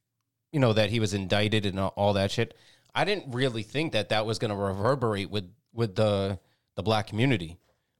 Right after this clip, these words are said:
But it, it's, there were a lot of people that were speculating, like, this is gonna show him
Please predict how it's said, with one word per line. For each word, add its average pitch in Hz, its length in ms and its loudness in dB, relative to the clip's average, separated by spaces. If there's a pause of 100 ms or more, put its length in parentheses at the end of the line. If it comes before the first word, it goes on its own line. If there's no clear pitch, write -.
But 135 260 2
it, 131 220 -2
it's, - 480 -4 (640)
there 127 160 0
were 123 120 4
a 120 60 2
lot 120 240 4
of 110 200 0
people 123 380 0
that 104 140 4
were 98 100 -2
speculating, 107 600 0
like, 101 220 0
this 160 180 2
is 139 120 -4
gonna 127 200 2
show 143 300 4
him 110 300 0